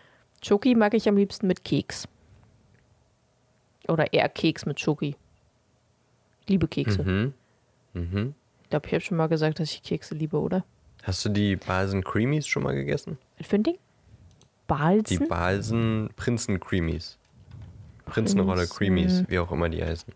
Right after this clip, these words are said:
Speaker 1: Creamy.
Speaker 2: Das sind so kleine Kekstaler, wo, ähm,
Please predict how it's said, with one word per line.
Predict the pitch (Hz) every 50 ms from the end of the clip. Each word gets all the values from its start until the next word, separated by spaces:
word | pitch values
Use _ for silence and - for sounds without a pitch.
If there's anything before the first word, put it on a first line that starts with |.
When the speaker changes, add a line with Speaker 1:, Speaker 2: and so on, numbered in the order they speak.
| - - _ -
Speaker 1:
Creamy. | - - - - 202 185 170 170 170 175 180 190 196 208 202 202 196 202 202 202 208 208 208 208 208 202 196 196 185 180 180 180 170 156 - - - _ _
Speaker 2:
Das | - 101 95 -
sind | - 113 107
so | 98 107 95
kleine | - - 98 92 98 95
Kekstaler, | 87 - - - 113 113 - - - - 101 95 87 92 92 92 90 85
wo, | 87 85 85 85 85 85 85 85 - 90
ähm, | 87 87 85 85 85 82